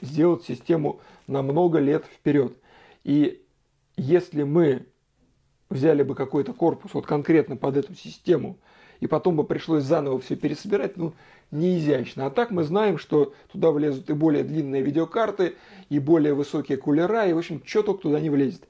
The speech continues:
Щас рассмотрите. Вот, значит, э, вы, наверное, интересуетесь, сколько все это стоило.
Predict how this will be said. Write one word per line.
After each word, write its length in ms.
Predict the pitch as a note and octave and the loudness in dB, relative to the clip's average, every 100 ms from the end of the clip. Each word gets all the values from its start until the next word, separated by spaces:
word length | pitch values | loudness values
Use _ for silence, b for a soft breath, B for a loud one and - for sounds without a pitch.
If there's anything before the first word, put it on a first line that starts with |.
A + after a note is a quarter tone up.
| b b | b b
Щас 200 | - E3+ | -4 -2
рассмотрите. 540 | E3+ D#3+ C#3 A#2+ - - _ B B B | -2 -4 -4 -10 -12 -20 _ B B B
Вот, 240 | D#3+ G3+ - | 2 4 4
значит, 320 | D#3 D#3+ E3 _ - | -2 -6 -8 _ -2
э, 400 | D3 D3+ D3+ - | 2 4 2 -2
вы, 200 | D3+ A#3+ | 0 2
наверное, 640 | G#3+ G3+ A3 G#3 G3+ E3 - | 4 4 4 4 0 -2 -4
интересуетесь, 760 | E3 F#3 E3+ F#3+ G#3 G3+ E3 | -4 0 0 0 -4 0 -2
сколько 380 | - F#3 F#3+ F3 | 2 0 2 -2
все 220 | - F3 | -2 0
это 140 | E3+ D#3 | 0 -2
стоило. 500 | - F3 C3 G#2 | 0 2 2 -2